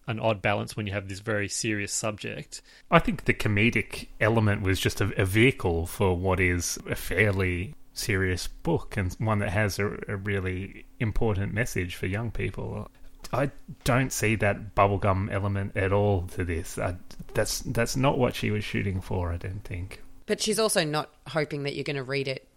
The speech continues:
Speaker 3: ten times over. I'm not gonna pick this up in ten years, I don't think, and reread it.
Speaker 2: Well,
Speaker 3: I might recommend it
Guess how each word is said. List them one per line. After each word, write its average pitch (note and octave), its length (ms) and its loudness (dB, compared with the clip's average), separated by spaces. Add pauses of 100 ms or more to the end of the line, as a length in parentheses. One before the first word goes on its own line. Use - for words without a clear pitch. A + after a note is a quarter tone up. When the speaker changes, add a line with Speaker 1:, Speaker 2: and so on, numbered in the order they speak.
(120)
Speaker 3:
ten D3+ 200 0
times B2+ 260 -4
over. C#3+ 240 0
I'm C3 100 -6
not D3+ 160 -8
gonna C#3+ 220 -2
pick - 240 -6
this D3 140 -4
up C#3+ 140 -4
in C3+ 100 -6
ten B2+ 240 -4
years, B2+ 320 -4
I C3+ 80 -4
don't B2 260 -4
think, C3+ 400 -6
and C3 240 -8
reread C3 400 -4
it. B2+ 120 -8 (160)
Speaker 2:
Well, G#2+ 340 -2 (520)
Speaker 3:
I E3+ 80 4
might D#3 260 0
recommend D3 460 2
it - 240 -4